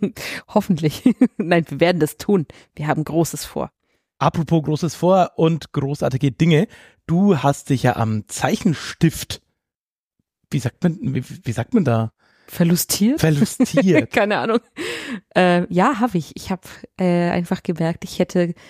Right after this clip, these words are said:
Speaker 1: auf unserem neuen Instagram-Kanal, Zwinker, Zwinker, ähm,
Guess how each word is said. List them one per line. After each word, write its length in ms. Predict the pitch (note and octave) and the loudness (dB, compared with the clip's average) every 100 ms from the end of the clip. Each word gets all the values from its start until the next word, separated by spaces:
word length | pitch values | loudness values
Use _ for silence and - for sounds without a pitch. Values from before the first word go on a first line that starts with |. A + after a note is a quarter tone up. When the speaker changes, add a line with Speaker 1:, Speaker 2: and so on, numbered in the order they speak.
| - | -18
Speaker 1:
auf 180 | - F3+ | -6 -2
unserem 360 | - F#3 F#3 F3+ | 0 0 0 2
neuen 320 | D#3+ D#3+ D#3 - | 4 2 0 -2
Instagram-Kanal, 1120 | G3 C4 - F3+ D#3 C#3 - E3 D3 C#3+ D3 - | 0 0 0 0 2 0 0 0 2 0 -2 -4
Zwinker, 380 | - C3 C#3 D3+ | -6 -4 -4 -6
Zwinker, 400 | - D3 F#3+ B3 - - - - | -4 -2 -2 -6 -12 -16 -16 -4
ähm, 720 | - F3 E3+ E3 D#3+ D#3+ D#3+ | 0 2 2 2 2 0 0